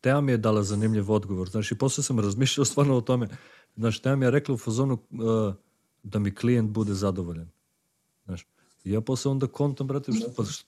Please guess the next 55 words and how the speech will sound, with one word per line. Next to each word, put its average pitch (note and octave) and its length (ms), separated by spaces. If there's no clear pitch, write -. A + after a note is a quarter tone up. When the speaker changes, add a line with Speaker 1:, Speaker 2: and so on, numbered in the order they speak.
Speaker 1:
kad, G#2+ 240
pa, A2+ 160
kad G#2+ 180
pogledaš, D3+ 440
brate, D3 220
pa B2 180
i G#2+ 120
pazi, C#3 340
i G#2+ 200
jeste C3+ 280
to D#3+ 140
uspeh, D#3+ 420
znaš. A2 300
Speaker 2:
Pa A#2+ 80
jeste. A#2+ 440
Speaker 1:
Sad, A2+ 200
da C3 120
li D#3 80
smo D#3 140
mi D3+ 120
zadovoljni D3 520
tom C#3+ 220
slikom D3 440
ili A#2 200
nismo, C#3 520
znaš, C3 280
to C#3 200
je C3+ 60
naša C3+ 300
stvar, B2+ 320
brate, G2+ 260
ali G2 220
u G2 60
suštini A#2+ 400
je C3 40
bitno C3+ 280
da B2+ 140
klijent C3 380
dođe C3 280
i C#3 200
izađe C3+ 260
iz B2+ 80
studija C3+ 300
zadovoljan B2 600
i A2+ 40
srećan, A#2+ 440
znaš. F#2+ 240
To A2 120
je G#2 60
poenta C3 360
Speaker 2:
Pa C3 80
da. D3 60
Speaker 1:
neka, D#3+ 280
on, A2 260
znaš. G2+ 280